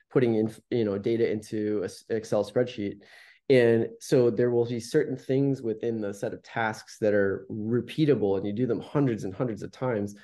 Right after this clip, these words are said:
And at some point of repeatability, there's gonna be a cost calculus of, do we substitute technology for labor around this particular work stream, around manual labor or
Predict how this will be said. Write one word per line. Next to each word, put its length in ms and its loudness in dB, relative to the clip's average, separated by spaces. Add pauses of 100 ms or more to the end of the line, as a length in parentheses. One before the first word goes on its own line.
(340)
And 100 2
at 140 0
some 260 2
point 180 2
of 60 0
repeatability, 960 0 (360)
there's 180 2
gonna 180 2
be 140 2
a 60 2
cost 460 -4
calculus 640 -4
of, 360 -4 (260)
do 140 -2
we 100 2
substitute 800 -4
technology 680 -2
for 180 -4
labor 720 0
around 320 0
this 160 -6
particular 640 0
work 280 -4
stream, 560 -4 (240)
around 580 2
manual 480 4
labor 500 0
or 480 -2